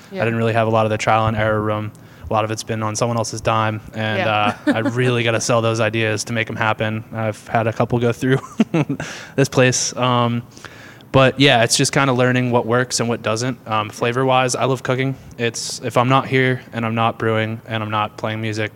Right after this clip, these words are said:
Speaker 2: chances are I'm in my kitchen with my dog and my fiance cooking.
Speaker 1: Nice.
Speaker 2: Um, it's the flavors and combining things. That's what
Speaker 1: Very
Speaker 2: kinda
Speaker 1: similar to brewing.
Speaker 2: Yeah,
Speaker 1: Yeah,
Speaker 2: exactly.
Speaker 1: yeah.
Speaker 2: So it's the same,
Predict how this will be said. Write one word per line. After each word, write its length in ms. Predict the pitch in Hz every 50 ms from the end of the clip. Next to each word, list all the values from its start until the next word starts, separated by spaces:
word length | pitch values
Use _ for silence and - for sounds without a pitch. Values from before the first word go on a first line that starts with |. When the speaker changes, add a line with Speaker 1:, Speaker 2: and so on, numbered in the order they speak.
| - - -
Speaker 2:
chances 300 | - 123 113 107 113 110
are 180 | 113 110 107
I'm 100 | 110 107 110
in 60 | 107
my 100 | 107 104
kitchen 260 | - 120 107 - 117
with 80 | 104 107
my 80 | 110
dog 320 | 101 110 104 104 104 104 107
and 100 | 104 104
my 80 | 104 98
fiance 360 | - 117 104 104 104 - 110
cooking. 320 | - 113 110 - 113 113 - - - - -
Speaker 1:
Nice. 320 | - - - - - - -
Speaker 2:
Um, 440 | 117 117 113 110 107 104 104 110 - -
it's 140 | 123 123
the 100 | - 139
flavors 580 | 123 - 135 127 123 120 120 120 123 120 113 -
and 260 | 123 117 113 110 113 -
combining 480 | 131 123 117 117 117 120 120 117 110
things. 540 | 110 - 120 117 117 113 113 107 - - -
That's 280 | - 123 113 110 - -
what 120 | 113 107
Speaker 1:
Very 160 | 269 262 247
Speaker 2:
kinda 120 | 233 214 220
Speaker 1:
similar 200 | 226 214 208 196
to 60 | 190
brewing. 360 | - 175 165 156 160 175 180
Speaker 2:
Yeah, 120 | 147 156 135
Speaker 1:
Yeah, 40 | 110
Speaker 2:
exactly. 480 | 113 113 135 139 135 127 - 120 110
Speaker 1:
yeah. 60 | 107
Speaker 2:
So 300 | 107 - 139 131 127 123 120
it's 260 | 120 127 131 123 -
the 100 | 139 131
same, 400 | - - 139 135 135 131 127